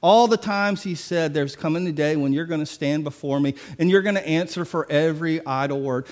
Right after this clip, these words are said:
And, and here's, I've given you gifts and I want you to be about the work of the kingdom. I want you to be about loving people and spreading my word.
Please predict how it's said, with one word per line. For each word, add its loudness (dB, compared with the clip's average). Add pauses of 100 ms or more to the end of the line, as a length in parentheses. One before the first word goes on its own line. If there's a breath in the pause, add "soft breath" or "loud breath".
(100)
And, 2
and 4
here's, 2 (160 loud breath)
I've 2
given 6
you 2
gifts 2
and 0
I 2
want -2
you -6
to -2
be -2
about -2
the -2
work -2
of -8
the -10
kingdom. -2 (180 loud breath)
I 2
want 2
you 2
to 4
be 4
about 2
loving 4
people 0
and 0
spreading 2
my 0
word. 2